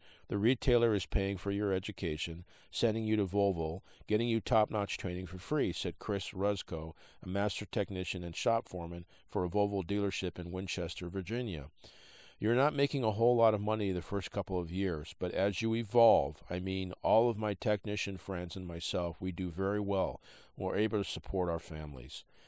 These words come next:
But that level requires a great deal of training, preparation, and experience. And auto service manager Clayton expects more change in the future. "Now that we're headed towards electrification,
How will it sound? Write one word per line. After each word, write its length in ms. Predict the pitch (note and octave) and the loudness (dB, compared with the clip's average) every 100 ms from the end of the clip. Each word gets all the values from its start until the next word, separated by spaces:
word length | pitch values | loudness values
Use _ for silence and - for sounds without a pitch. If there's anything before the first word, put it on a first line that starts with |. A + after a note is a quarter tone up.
| - - - - | -20 -20 -20 -8
But 140 | F#2+ | 2
that 200 | A#2+ C3 | 4 6
level 280 | A#2+ B2 A#2 | 6 4 4
requires 540 | G#2 - F#2+ F#2+ F#2 | 0 2 2 2 0
a 40 | E2 | -6
great 380 | - G#2 A2 | 0 2 2
deal 260 | - G#2+ G#2+ | 0 0 2
of 120 | G2+ | -2
training, 480 | - A2 A2+ A2+ A#2 - - | -4 -4 -2 -4 -6 -14 -4
preparation, 800 | A2+ A2 A#2 G#2 F2+ - F2+ F#2 _ | 0 0 0 0 0 -4 -8 -10 _
and 140 | - F#2 | -6 -4
experience. 720 | - - B2 G2 D2 - - - - - - | -4 -2 0 0 -4 -8 -14 -18 -20 -20 -10
And 100 | - | -4
auto 300 | F#2+ G#2 A#2+ | 0 4 4
service 420 | A2 - A#2+ A2 - | 2 2 2 0 -2
manager 400 | F#2+ F2+ F2+ F2+ | -2 -2 -4 -6
Clayton 380 | - A2 A2+ | -2 -2 -2
expects 400 | F2+ - F#2+ F2+ | -6 -4 -4 -4
more 400 | F#2 G2 A2 G#2+ G2+ | -4 -2 0 0 -2
change 420 | - G2+ F#2+ F2+ | -4 -4 -4 -4
in 100 | F2+ | -6
the 80 | F2 | -8
future. 540 | - G2 G2+ - C2 - - - - - - | -6 -4 -4 -6 -10 -14 -20 -20 -20 -20 -6
"Now 220 | - A2+ | 2 4
that 180 | B2+ C3 | 4 2
we're 160 | A#2+ A2 | 2 2
headed 240 | A2+ A2+ | 2 2
towards 500 | - G2 F#2+ F#2+ - | 0 -2 -2 -2 -4
electrification, 1000 | - F#2+ G#2 - - - G2+ G#2 - G#2+ | -2 0 0 -4 -12 -4 -2 -2 -4 -6